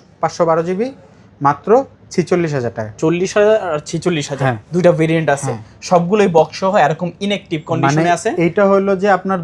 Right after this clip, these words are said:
Speaker 1: দৌড় দিয়ে এমন গতিতে আসতে হবে, মনে হবে যে আপনি ম্যারাথনে দৌড়াচ্ছেন।
Speaker 2: আচ্ছা, আর যদি কুরিয়ারে নিতে চান, দ্রুত যোগাযোগ করবেন।
Speaker 1: দ্রুত
Speaker 2: আপলোড
Speaker 1: যোগাযোগ
Speaker 2: হওয়ার সঙ্গে
Speaker 1: করে
Speaker 2: সঙ্গেই।
Speaker 1: বুকিং করে আপনি নিয়ে নিবেন।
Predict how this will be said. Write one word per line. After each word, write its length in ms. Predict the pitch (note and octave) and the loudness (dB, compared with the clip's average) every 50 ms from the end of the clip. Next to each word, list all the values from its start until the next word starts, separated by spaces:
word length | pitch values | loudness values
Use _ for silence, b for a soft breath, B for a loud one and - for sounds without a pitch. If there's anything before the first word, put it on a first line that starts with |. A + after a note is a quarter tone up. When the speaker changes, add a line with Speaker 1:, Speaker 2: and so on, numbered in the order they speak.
| D#3+ E3+ G3 - - D#3 | -8 -10 -14 -14 -10 -6
Speaker 1:
দৌড় 280 | D3 D3 D#3 D#3+ E3+ | 0 2 4 4 2
দিয়ে 240 | E3+ F3 F#3+ F#3+ G3 G3 | 2 0 0 2 4 4
এমন 340 | F#3+ F3+ E3+ F3 F#3 F#3+ F#3 | 4 2 0 -2 -2 -2 -2
গতিতে 400 | F3+ F#3 F#3 - G3+ F#3 - G3 | -2 -2 -2 -4 -8 -4 -2 -2
আসতে 240 | F#3 F3+ - - - | -2 -2 -6 -16 -20
হবে, 380 | - - - F#3+ G3+ A#3+ C4+ - | -18 -4 -2 0 0 0 0 -2
মনে 240 | E3+ D3+ D3+ D#3+ E3 | -4 -4 -2 0 0
হবে 240 | E3+ E3 D#3+ D#3+ E3 | 0 0 0 -2 -2
যে 80 | D#3+ E3 | 0 0
আপনি 320 | D#3 D#3+ F3 G3 A#3+ C4 | 0 0 -2 -4 -4 -4
ম্যারাথনে 580 | A3+ D#3+ D#3 D3+ D3+ D#3 D3+ - D#3 D3 C#3+ C#3 | -2 0 0 2 2 2 0 0 -2 -2 -2 0
দৌড়াচ্ছেন। 520 | C#3 C#3 C3+ C3+ B2+ - - - B2+ A2 G#2+ - - - | 0 0 0 0 -4 -6 -12 -12 -12 -12 -12 -14 -16 -14
Speaker 2:
আচ্ছা, 340 | C#3 C#3 C3 - - C#3+ | -14 -14 -12 -6 -2 -2
আর 40 | D3 D#3 | -2 -2
যদি 320 | D#3 D#3 F3+ E3+ G3+ F3+ | -2 -4 -4 -2 -2 -4
কুরিয়ারে 380 | E3 - G#3+ G#3+ A3+ G#3+ G#3 - | -2 -2 2 4 4 4 4 4
নিতে 240 | E3 D#3 D3+ C#3 | 4 4 4 2
চান, 180 | - C4 C4+ C#4 | 2 2 2 2
দ্রুত 240 | G3 G3 G3 - G3+ | 2 0 -2 -4 -4
যোগাযোগ 320 | F3+ E3 D3+ E3 D3+ D3 | -4 -2 -2 0 -2 -2
করবেন। 160 | C#3 C#3 E3 | 0 2 2
Speaker 1:
দ্রুত 120 | F3 F#3+ F#3 | 2 2 2
Speaker 2:
আপলোড 140 | - F#3+ - | 0 0 2
Speaker 1:
যোগাযোগ 220 | F#3 F3 F#3 F3+ | 4 4 4 2
Speaker 2:
হওয়ার 140 | E3 E3 F3+ | 2 0 -2
সঙ্গে 220 | - A#3 F#3+ G3+ | -2 -2 -2 0
Speaker 1:
করে 40 | G3 | 0
Speaker 2:
সঙ্গেই। 160 | F3 E3 F3+ | 0 0 -2
Speaker 1:
বুকিং 240 | E3+ - G3 F#3 F3+ | 0 0 -2 -4 -2
করে 240 | F3 F#3+ F#3+ G#3 A3+ | -4 -4 -2 -2 -2
আপনি 220 | G#3 E3 D#3+ D#3 | -2 -2 -2 -2
নিয়ে 240 | D#3 D#3 E3 E3 E3 | 0 2 2 2 2
নিবেন। 280 | D#3+ C#3+ B2+ A#2 A2+ | 2 2 0 -2 -4